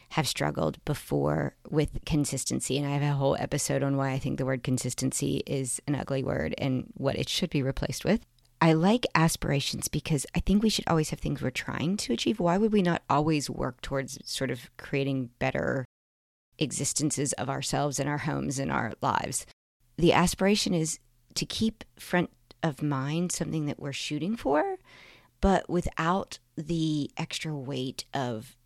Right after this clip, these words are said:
"Oh gosh, I have to do this every day." So when I want you to start thinking about your aspirations, these are still goals that I want to be finite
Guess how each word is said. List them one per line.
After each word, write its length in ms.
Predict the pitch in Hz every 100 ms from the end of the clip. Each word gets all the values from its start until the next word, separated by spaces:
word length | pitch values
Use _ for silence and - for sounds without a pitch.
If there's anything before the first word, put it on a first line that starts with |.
| _ -
"Oh 80 |
gosh, 280 | - 127 -
I 40 | 139
have 100 | -
to 80 | 113
do 60 |
this 220 | - 127
every 180 | - 101
day." 280 | 90 - -
So 200 | - -
when 140 | 156 147
I 180 | 143 - _ -
want 300 | 170 175 226
you 40 |
to 80 | 226
start 240 | - -
thinking 340 | 185 160 165 151
about 360 | 147 131 -
your 340 | 143 143 135 -
aspirations, 1160 | 131 123 - 135 175 233 - 156 143 135 127 - - - - - - - _ _ -
these 400 | 175 202 208 - -
are 500 | 160 147 135 131 - _ _ _ -
still 680 | - - - 180 190 214 -
goals 500 | - 151 143 139 -
that 100 | -
I 60 | 156
want 240 | 139 139 -
to 100 | 156
be 340 | 131 - - -
finite 640 | - - 117 120 185 247